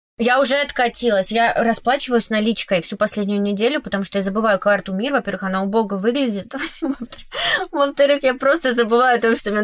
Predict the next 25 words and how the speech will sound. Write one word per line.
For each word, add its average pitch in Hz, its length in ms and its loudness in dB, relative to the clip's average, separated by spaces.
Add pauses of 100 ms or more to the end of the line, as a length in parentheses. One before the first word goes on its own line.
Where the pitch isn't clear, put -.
(120)
нужна 240 440 2
с 240 80 0
собой 202 320 0
карта. 214 540 0 (260)
И 208 80 -2
я 208 140 4
просто 220 320 0
сняла 220 260 2
наличные 208 420 0
деньги, 220 300 0
хожу 196 360 0
с - 180 -4
ними, 226 340 0
и, 196 500 -2
знаешь, 220 300 0
руки 202 300 -2
пахнут, 196 480 -2
когда 180 200 -2
руки 190 200 -4
пахнут 180 320 -4
деньгами, 180 420 0
особенно 175 340 -4
когда 180 200 -4
мелочь 185 320 -4
перебираешь, 180 560 -2